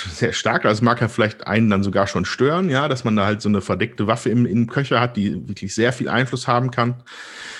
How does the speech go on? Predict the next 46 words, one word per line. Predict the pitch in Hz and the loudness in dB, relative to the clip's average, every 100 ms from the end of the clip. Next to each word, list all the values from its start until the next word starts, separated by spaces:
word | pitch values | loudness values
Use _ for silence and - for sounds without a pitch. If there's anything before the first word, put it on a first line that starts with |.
| - - | -18 -2
Ähm, | 120 131 | 0 2
ich, | 143 | 2
bei | 156 | 4
mir | 151 185 | 4 4
persönlich | 151 160 | 2 2
hat | 151 | 2
das | 120 120 | 2 0
gut | 214 | -2
gefallen. | - - 190 196 220 233 - _ - - _ _ - | -2 0 2 2 0 -2 -10 _ -20 -20 _ _ 0
Ähm, | 135 | 2
ich | 127 | 4
hab | 160 | 2
die | 156 | 2
Partie | 143 123 147 147 139 - _ _ _ - | 2 0 0 -2 -2 -8 _ _ _ -2
wirklich | 120 214 151 120 131 | 0 2 2 2 2
richtig | 233 - 185 - | 0 -2 -6 -2
krass | - 165 - | 0 0 -2
verloren, | - 131 131 151 208 | 2 4 4 2 2
ja. | 147 147 - | 2 0 -4
<laughs> | - - - - - | -6 -4 -4 -4 -4
Die | 135 - | 0 2
erste, | 208 202 - - 208 | 2 0 -4 -6 -2
die | 180 | -2
ich, | 180 - 294 - - | -2 -2 -2 0 0
die | 139 | 0
ich | 127 | 2
Agora | 120 120 143 160 | 4 4 2 2
gespielt | 151 - 151 160 | 0 -2 0 2
habe. | 151 147 151 165 - - - - - - _ 127 | 2 2 2 -2 -6 -20 -18 -16 -14 -16 _ 2
Ähm, | 139 139 135 131 127 120 107 - - | 4 4 2 2 2 0 -2 -8 -12
äh, | 107 113 113 110 110 101 - | -2 2 2 2 2 0 2
weil | 120 | 2
ich | 131 | 2
dann | 131 | 0
natürlich, | 104 107 143 117 | 0 -2 -2 -2
ich | 107 | -4
hab | - | -4
mich | 123 | -2
dann | 107 | 0
wieder | 104 | 0
mit | 104 | 2
den | 92 | 2
neuen | 104 139 123 | 2 2 0
Sachen | 120 131 | 0 0
beschäftigt | 123 - 131 - 113 - | 0 -2 -6 -6 -8 -6
und, | 104 | -8